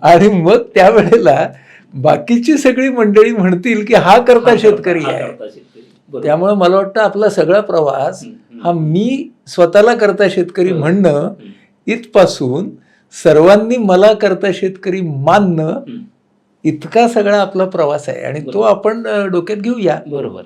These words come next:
Speaker 2: बरोबर. अ, गुरुजी, ही म्हणजे अभ्यासाची गरज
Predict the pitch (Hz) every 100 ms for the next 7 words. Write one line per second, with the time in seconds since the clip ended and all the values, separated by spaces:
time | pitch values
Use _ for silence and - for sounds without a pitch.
0 | _ 120 104 87 _ _ _ 156 139 139
1 | 143 196 190 104 - _ _ _ 135 196
2 | 208 - _ _ _ _ _ 214 151 131
3 | 147 147 170 - _ _ _ _ 135 131
4 | 147 - 156 147 127 131 120 110